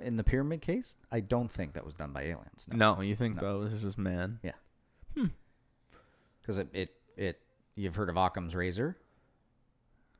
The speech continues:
Speaker 2: Mm, I've heard of it, but go ahead and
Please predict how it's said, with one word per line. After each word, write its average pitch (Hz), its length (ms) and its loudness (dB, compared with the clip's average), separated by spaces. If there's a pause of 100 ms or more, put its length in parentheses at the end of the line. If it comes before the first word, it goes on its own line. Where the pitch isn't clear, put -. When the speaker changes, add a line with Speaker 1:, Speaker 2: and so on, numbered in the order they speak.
(520)
Speaker 2:
Mm, 143 360 -2
I've 117 200 4
heard 127 240 8
of 151 100 8
it, 175 140 8
but 147 120 2
go 143 180 8
ahead 135 180 8
and 123 80 0